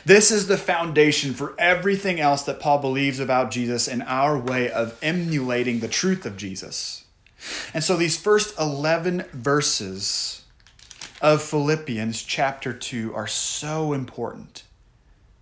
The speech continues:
It is the core of the gospel and our response to it. And, and the, the thing that you see in this, the,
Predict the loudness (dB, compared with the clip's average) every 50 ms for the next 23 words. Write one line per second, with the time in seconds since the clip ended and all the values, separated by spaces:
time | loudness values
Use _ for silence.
0 | _ -10 -6 -2 0 0 0 0 -2 -4 -4 0 2 2 2 2 0 -2 -2 -2
1 | 0 0 0 0 -2 -4 -6 -6 -6 -4 -4 -2 -2 -4 -4 -4 -4 -4 -2 -2
2 | -4 -6 -8 -10 -10 -10 -10 -10 -12 -14 -14 -14 -14 -16 -16 -14 -12 -10 -6 -4
3 | -2 -2 -2 -2 0 2 2 2 2 0 -2 -2 0 0 2 2 0 0 0 0
4 | 0 0 2 2 2 2 2 0 0 0 2 2 2 0 0 -4 -6 -8 -8 -10
5 | -10 -12 -12 -10 -8 -8 -6 -6 -6 -8 -8 -10 -12 -14 -18 -20 _ _ _ _
6 | _ _ -20 -20 -20 -20 _ _ -20 -20 _ _ _ -20 -20 _ -4 -4 -4 -4